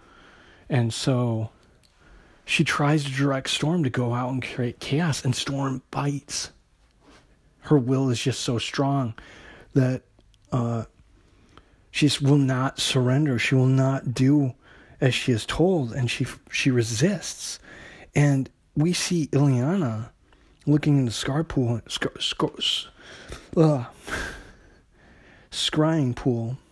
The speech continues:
and she is dreading this. This is not what she wants. If Storm can break the hold,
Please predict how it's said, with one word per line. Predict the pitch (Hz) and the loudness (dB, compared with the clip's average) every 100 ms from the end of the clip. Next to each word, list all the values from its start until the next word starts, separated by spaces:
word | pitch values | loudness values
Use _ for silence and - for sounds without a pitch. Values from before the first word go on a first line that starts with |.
| _ - _ _ _ - - - - - | _ -20 _ _ _ -20 -20 -20 -16 -2
and | 139 127 123 117 - _ _ _ _ _ | 0 2 0 -2 -8 _ _ _ _ _
she | - - 156 151 151 - | -8 -2 0 2 0 0
is | 139 117 | -2 -2
dreading | - 143 127 165 165 151 123 104 - _ _ _ _ _ - - | -4 -4 -2 -2 0 2 0 -2 -10 _ _ _ _ _ -20 -2
this. | 139 113 | 0 0
This | - 147 170 | 0 0 2
is | 139 | 2
not | 147 139 | 2 0
what | 139 | -2
she | - 139 | 0 2
wants. | 127 131 120 - | 2 0 -4 -2
If | 123 | -2
Storm | - 165 170 | 2 2 2
can | 156 131 | 2 2
break | 131 139 - | 2 -2 -2
the | 135 | -4
hold, | - 156 143 | 4 4 4